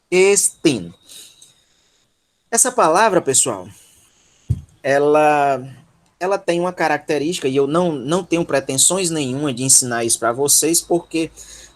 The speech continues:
uma das coisas mais complexas na, na, no ensino da língua grega clássica e koiné é justamente a questão da acentuação.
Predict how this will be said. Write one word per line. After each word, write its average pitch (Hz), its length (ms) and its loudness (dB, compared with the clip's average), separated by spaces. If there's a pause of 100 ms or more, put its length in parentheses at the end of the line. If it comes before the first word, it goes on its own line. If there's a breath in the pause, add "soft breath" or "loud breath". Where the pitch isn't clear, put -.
uma 160 180 -4
das 165 260 2
coisas 139 340 -2
mais 196 340 0
complexas 151 720 -2
na, 131 320 -2
na, 123 340 -6 (340)
no 135 140 -8
ensino 170 460 0
da 156 180 4
língua 127 400 2
grega 113 380 0
clássica 107 440 -4
e 107 60 -6
koiné 104 580 -4
é 160 40 -2
justamente 151 520 -6
a 151 60 0
questão 143 340 -6
da 143 80 2
acentuação. 160 840 0